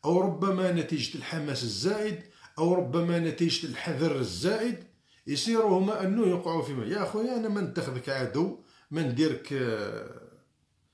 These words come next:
الجزائر تاع الناس الكل، امشي بعقلك، خاصة الناس اللي راهم هما يمارسوا السياسة. يغلط ربما واحد شاب هكذا، ولا، آه، ما عندوش كارير، عملونا نخرط في حزب، ولا ربما عمره لا تكلم مع قناة، ولا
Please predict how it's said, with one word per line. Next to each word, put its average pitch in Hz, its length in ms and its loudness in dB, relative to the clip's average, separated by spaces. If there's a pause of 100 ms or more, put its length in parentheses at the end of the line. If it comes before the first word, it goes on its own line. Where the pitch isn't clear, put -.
(1160)
الجزائر 143 520 0
تاع 143 240 -4
الناس 135 320 -2
الكل، - 320 -8 (760)
امشي 185 560 0
بعقلك، 120 760 -4 (540)
خاصة 180 460 -2
الناس 202 380 0
اللي 180 140 0
راهم 151 200 -2
هما 170 200 0
يمارسوا 131 360 -2
السياسة. 104 500 -6 (540)
يغلط 165 440 0
ربما 143 400 0
واحد 127 280 -2
شاب 135 360 -4
هكذا، 123 420 -2
ولا، 117 520 -2 (540)
آه، 131 220 -4
ما 170 140 -4
عندوش 185 440 2
كارير، 139 460 0
عملونا 131 400 -2
نخرط 120 440 -4
في 120 140 -6
حزب، 110 360 -4
ولا 117 420 -2
ربما 117 420 -2
عمره 117 360 -2
لا 113 80 -2
تكلم 110 380 -6
مع 101 160 -4
قناة، 117 520 -4
ولا 117 360 -2